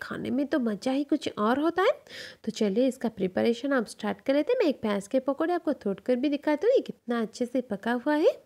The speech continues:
और खाने में भी ये बहुत टेस्टी है। तो चलिए, इसका प्रिपरेशन हम स्टार्ट कर लेते हैं। एक बार इस तरीके से अपने घर में ज़रूर प्याज के पकौड़े ट्राई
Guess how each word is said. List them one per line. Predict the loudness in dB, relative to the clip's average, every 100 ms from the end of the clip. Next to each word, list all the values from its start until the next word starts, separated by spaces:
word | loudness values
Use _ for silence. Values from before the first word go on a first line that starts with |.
| _ _ _ _
और | -8 -6
खाने | -4 -2 0
में | 2 2
भी | 4 4
ये | 4
बहुत | 0 -4 -2 0 2 2
टेस्टी | 0 0 2
है। | 2 2
तो | 0
चलिए, | 0 -2 2 2
इसका | 2 0 -2
प्रिपरेशन | -2 0 2 2 0 -2 -2
हम | -4 -6
स्टार्ट | -8 -8 -2
कर | 2 4
लेते | 4 4
हैं। | 6 4 2 _ _ _ _ _ _ _ -20 -20 -20 6
एक | 8 8 10
बार | 8 8
इस | 6 4
तरीके | 4 4 2
से | 4
अपने | 0 2 2
घर | 4 4
में | 4 4
ज़रूर | 4 6 4
प्याज | 2 -2 0
के | 0
पकौड़े | 0 -2 2 2 2
ट्राई | 0 -2